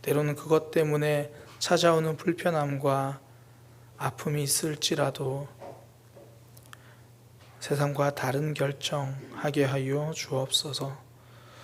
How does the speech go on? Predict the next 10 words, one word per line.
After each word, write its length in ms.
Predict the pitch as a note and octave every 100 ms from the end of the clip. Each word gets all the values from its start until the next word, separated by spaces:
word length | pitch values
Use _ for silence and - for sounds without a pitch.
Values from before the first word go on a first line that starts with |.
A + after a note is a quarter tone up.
| - - -
무엇보다 840 | D3+ D#3+ E3 E3 D#3 D3+ C#3+ D3 - - - - - -
내게 300 | C#3 C3+ C#3+
주어진 600 | C#3+ - E3 F3 F3+ E3+
삶에서 1040 | E3+ - C3 D#3+ E3 F3 E3+ D3+ C#3+ D3 - - - - - - - -
하나님을 400 | - C#3+ C#3+ C#3+
믿는 340 | C#3+ C#3 C#3+
사람임을 880 | - D3+ D3 C#3+ C#3 C#3 C#3 C#3 C#3 -
드러내게 540 | - D3 C#3+ C#3 C3+ C#3+
하여 280 | C#3 C#3
주옵소서. 880 | D3 - C#3+ C#3 - C#3+ C#3+ D3 D3+